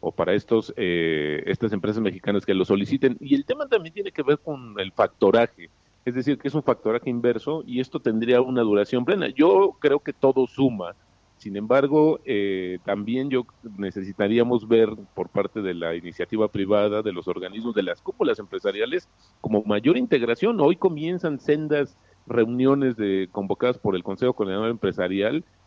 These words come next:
y bueno, pues la verdad es que el tema, eh, o el peligro es que nos podamos llenar de tantos pedacitos y no hay una in-, una integración justamente de un plan de rescate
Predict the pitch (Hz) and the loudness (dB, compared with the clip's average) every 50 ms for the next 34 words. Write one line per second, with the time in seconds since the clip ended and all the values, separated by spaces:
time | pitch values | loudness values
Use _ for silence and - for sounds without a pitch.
0 | _ - 95 90 107 135 180 - - 202 - 101 90 95 98 104 117 131 147 165 | _ -12 -6 -2 -2 -2 -2 -2 -6 -6 -8 -6 -6 -4 0 2 2 4 4 2
1 | 151 - - 135 117 107 104 101 95 95 92 107 104 98 95 - 151 151 143 135 | 0 0 -2 0 0 0 0 0 -2 -4 -4 -6 -6 -2 2 2 2 4 2 0
2 | 139 147 - - 120 113 104 101 101 101 101 98 98 98 - - 107 113 127 147 | -2 -2 -4 -2 2 2 4 4 4 4 2 0 -4 -4 0 0 2 2 2 4
3 | 143 151 151 139 - - 113 107 92 - 107 117 139 143 123 127 110 113 120 123 | 4 4 4 4 2 0 -4 -2 0 0 0 2 2 0 0 0 0 2 0 0
4 | 123 123 117 - - 120 123 135 - 139 135 - _ - 135 120 123 123 120 - | 0 0 -4 -4 -4 -6 -6 -2 0 -2 -2 -2 _ 0 2 2 2 2 -2 -6
5 | - - 165 175 - - 120 117 127 - - 113 107 113 120 123 131 135 131 123 | -8 -14 -20 -14 -6 -2 -2 -2 -2 -2 -4 -4 0 2 2 4 4 2 0 -2
6 | 117 110 _ _ - 120 120 120 127 127 113 - 110 98 101 98 101 98 - 123 | -6 -6 _ _ -20 -16 -10 -6 -6 -4 -2 0 0 0 2 0 -2 -2 -2 -2
7 | 120 120 123 - _ _ _ _ _ _ - 131 123 - - 110 101 101 107 110 | 0 0 0 -2 _ _ _ _ _ _ -2 -2 -2 0 2 0 2 2 0 0
8 | 110 117 104 98 107 110 110 - - 113 107 107 98 95 87 90 90 - - 117 | 2 2 2 4 2 2 0 0 -2 0 0 0 0 0 -2 -2 -2 -2 -2 0
9 | - 135 139 135 | 2 2 0 0